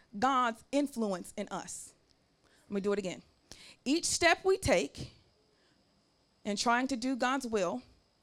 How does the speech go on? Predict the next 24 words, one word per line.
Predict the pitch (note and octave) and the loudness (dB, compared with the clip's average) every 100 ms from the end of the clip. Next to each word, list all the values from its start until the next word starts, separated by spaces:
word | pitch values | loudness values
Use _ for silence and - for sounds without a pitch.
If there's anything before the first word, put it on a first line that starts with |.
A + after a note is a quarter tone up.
| _ _ _ | _ _ _
strengthens | - - - E4 G#4 A#4 C4 E3+ G3+ - - _ - _ F#3+ | -4 -2 0 2 2 2 -2 -2 -4 -6 -10 _ -20 _ 0
God's | A#3+ A#3+ A3+ - _ | 2 4 0 -4 _
influence | F4 G#4+ F#4+ - A3+ D#3+ A#2+ - - - _ _ _ _ _ _ _ _ _ | -2 -2 -2 0 0 0 -6 -12 -14 -14 _ _ _ _ _ _ _ _ _
in | G3 G3 | -2 2
our | A3 | 4
lives. | C#4 G3+ C#3 - - - _ _ _ _ _ | 4 0 -4 -10 -16 -18 _ _ _ _ _
As | F3+ F#3 | 2 2
we | |
take | G#3 A3 G#3+ | 2 0 0
a | |
step | G3+ - A3 - | -2 0 -2 0
towards | A3+ A3+ C4+ - | 0 2 0 0
up, | D4+ - - - _ - _ _ _ _ | 0 0 -8 -20 _ -20 _ _ _ _
look, | - - - - _ _ _ - | 0 0 -2 -20 _ _ _ -2
we | A3+ | -2
get | G#3 G#3 G3 - | 2 2 2 -2
a | F#3+ | -2
sh-, | F#3+ - - | 0 0 -2
we | G#3 | -2
get | A3 F3+ | 0 0
a | |
strengthening | F3+ - D4+ G4 G#4+ A3+ F#3 F#3 A3+ - - - | -2 -2 2 2 2 -2 -2 -4 -6 -12 -20 0
of | F#3 F3+ G3 G#3 - - G3 | 4 4 4 0 -4 -16 -4
God's | F3 F3 E3+ E3+ F#3 - - | 2 4 6 4 0 -6 -16